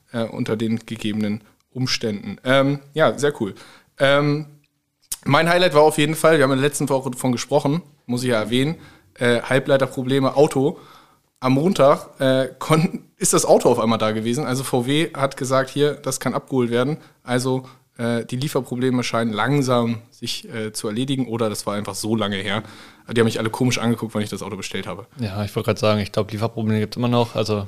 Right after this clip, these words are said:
Speaker 2: es war einfach, du warst einfach der Letzte auf der Liste und warst jetzt einfach dran.
Speaker 1: Bin dann auch mal dran gekommen. Genau. Ähm, ja, was war sonst so los? Äh, wollen wir reinstarten mit den News? Was ist so passiert an der Börse? Äh, was ist sonst allgemein so passiert?
Speaker 2: Boah, ja,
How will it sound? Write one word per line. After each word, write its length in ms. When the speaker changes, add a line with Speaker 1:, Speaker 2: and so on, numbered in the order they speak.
Speaker 2:
es 140
war 120
einfach, 240
du 120
warst 160
einfach 160
der 120
Letzte 240
auf 120
der 80
Liste 280
und 260
warst 180
jetzt 120
einfach 160
dran. 200
Speaker 1:
Bin 80
dann 100
auch 120
mal 60
dran 180
gekommen. 280
Genau. 280
Ähm, 380
ja, 380
was 320
war 100
sonst 300
so 80
los? 440
Äh, 300
wollen 140
wir 120
reinstarten 440
mit 100
den 120
News? 420
Was 140
ist 100
so 80
passiert 400
an 80
der 60
Börse? 440
Äh, 60
was 160
ist 120
sonst 280
allgemein 480
so 80
passiert? 640
Speaker 2:
Boah, 260
ja, 240